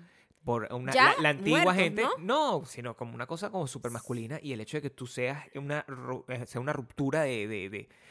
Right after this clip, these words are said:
Speaker 1: de gender equality, pues en este
Speaker 2: Ajá.
Speaker 1: caso me parece, eh,
Speaker 2: Gender.
Speaker 1: gender, de gender. Equality, en este caso se siente como
Speaker 2: Pero, este,
Speaker 1: Gender
Speaker 2: los
Speaker 1: equality.
Speaker 2: niños, algunos, no todos, pero
Speaker 1: Gender,
Speaker 2: los
Speaker 1: que sí.
Speaker 2: niños mataban visures, ese era, o sea, cazar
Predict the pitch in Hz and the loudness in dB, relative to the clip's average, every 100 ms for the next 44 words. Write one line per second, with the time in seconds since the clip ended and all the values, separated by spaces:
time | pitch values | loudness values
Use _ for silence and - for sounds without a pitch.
0 | - - - 110 131 147 131 143 156 120 | -20 -14 -10 -6 -2 -2 0 2 2 0
1 | 104 107 113 123 127 135 196 165 101 - | -6 -6 -6 -4 -2 -2 -4 -8 -12 -12
2 | 123 143 160 147 311 262 220 - - - | -6 -4 -4 -2 0 2 2 0 -12 -8
3 | - 175 113 - _ - - - - - | 0 0 0 -8 _ -12 -12 -14 -12 -4
4 | 156 120 - - _ - - - 143 - | -4 -4 -10 -16 _ -20 -20 -14 -8 2
5 | 175 135 - - _ _ - 107 - 127 | 4 4 -4 -18 _ _ -12 -10 -6 -2
6 | 123 156 170 123 104 113 113 104 370 381 | -2 -2 -6 -6 -8 -8 -8 -4 -2 2
7 | 359 339 - _ - 269 320 - 277 262 | 2 2 -2 _ -6 -4 -2 -2 -2 -2
8 | - 262 269 277 226 370 359 247 226 202 | -4 -2 0 0 0 0 2 2 4 2
9 | 196 208 294 247 185 214 226 - 285 214 | 2 0 0 0 0 -2 0 4 6 6
10 | 175 175 214 - 226 247 277 320 254 220 | 2 2 2 4 4 2 0 0 2 2
11 | 226 - _ _ - 202 208 - 294 233 | 0 -4 _ _ -8 -2 0 4 4 4
12 | 208 220 - 320 370 247 233 302 320 - | 0 -4 -2 0 2 0 -2 0 0 0
13 | 240 285 - - 233 196 - 269 220 - | 2 4 4 2 0 0 2 4 4 2